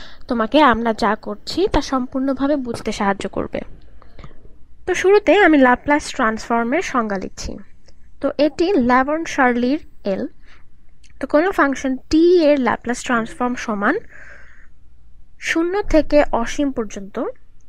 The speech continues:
e to the power minus s t গুণ আমাদের ফাংশনটির এই পুরো অংশটির improper integral, এটি ডিটি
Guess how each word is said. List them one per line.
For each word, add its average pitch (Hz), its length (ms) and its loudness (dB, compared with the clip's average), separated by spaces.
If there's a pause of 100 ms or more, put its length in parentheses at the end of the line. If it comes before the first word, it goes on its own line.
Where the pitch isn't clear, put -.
(1400)
e 311 180 0
to 302 120 -6
the 247 140 -2
power 240 400 2 (340)
minus 233 440 2 (300)
s - 40 -12 (180)
t - 40 -2 (960)
গুণ 277 220 6 (760)
আমাদের 262 360 0 (100)
ফাংশনটির 277 800 -2 (1700)
এই 269 120 -2
পুরো 269 300 -2
অংশটির 254 460 -4 (540)
improper 247 400 0
integral, 220 520 0 (720)
এটি 247 300 2
ডিটি 254 320 2